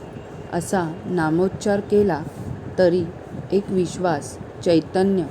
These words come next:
आणि आनंद मिळतो, असा अनेकांचा अनुभव आहे. दत्तगुरूंचा अवतार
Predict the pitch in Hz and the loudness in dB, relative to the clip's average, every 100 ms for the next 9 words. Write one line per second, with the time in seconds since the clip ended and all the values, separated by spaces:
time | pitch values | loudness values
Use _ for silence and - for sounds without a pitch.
0 | - - - 175 208 165 143 151 160 165 | -6 -10 -2 0 2 2 0 0 0 0
1 | 156 135 - - - - - - - - | -2 -4 -8 -10 -10 -10 -10 -10 -12 -14
2 | - - - - 180 226 - - 185 175 | -14 -12 -12 -4 -2 0 -2 2 4 4
3 | 190 190 190 220 - - 170 156 165 180 | 4 2 2 -2 -6 -2 2 2 2 -2
4 | 170 170 147 139 139 - - - - - | -4 -6 -6 -6 -8 -10 -12 -12 -12 -12
5 | - 180 196 214 254 240 196 175 165 170 | -4 0 2 4 4 6 4 2 0 0
6 | 160 147 196 196 | 2 0 2 2